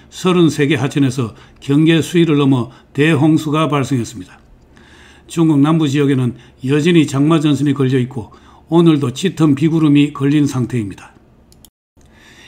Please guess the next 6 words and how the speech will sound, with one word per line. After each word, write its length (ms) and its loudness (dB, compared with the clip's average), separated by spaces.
일기도를 760 2
보겠습니다. 580 -4
유월 380 2
십칠 440 -4
일 180 -4
금요일입니다. 680 0